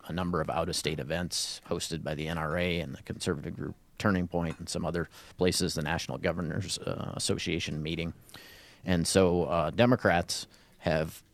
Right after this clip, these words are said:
filed a number of bills to try to pry greater transparency from the governor regarding her travels and the cost of her security detail when she travels out of state, either on a state plane or otherwise.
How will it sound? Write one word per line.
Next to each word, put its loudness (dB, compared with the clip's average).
filed 4
a 2
number 4
of -2
bills -2
to -8
try -2
to -4
pry 2
greater 0
transparency -2
from -4
the -4
governor -4
regarding -4
her -6
travels 2
and -10
the -10
cost -2
of -8
her -8
security 0
detail 0
when -8
she -6
travels 0
out -4
of -10
state, -4
either -2
on -6
a -8
state -2
plane -4
or -2
otherwise. 0